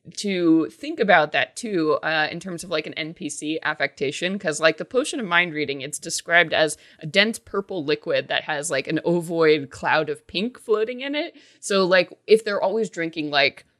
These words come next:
black coffee, you know, to, to mask something, you know, like this, or maybe even the smell. Um, or yeah, the coffee always smells like licorice, and you're like, "What is <laughs> going on?"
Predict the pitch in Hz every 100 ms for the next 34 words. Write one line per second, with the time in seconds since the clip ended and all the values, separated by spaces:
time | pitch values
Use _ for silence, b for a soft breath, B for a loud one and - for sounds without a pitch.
0 | _ _ 165 156 143 151 - - - 160
1 | 156 - 151 - - - 160 151 160 -
2 | 175 165 - 165 151 147 156 - - -
3 | - 147 - 139 165 190 180 156 147 135
4 | - - - - 160 165 151 165 151 151
5 | 151 - 143 156 160 196 b b b -
6 | 160 151 165 233 262 233 160 - 170 180
7 | 175 170 185 180 175 170 220 196 117 -
8 | 160 160 175 185 190 208 208 214 214 220
9 | 214 214 214 254 - 220 220 220 302 269
10 | 185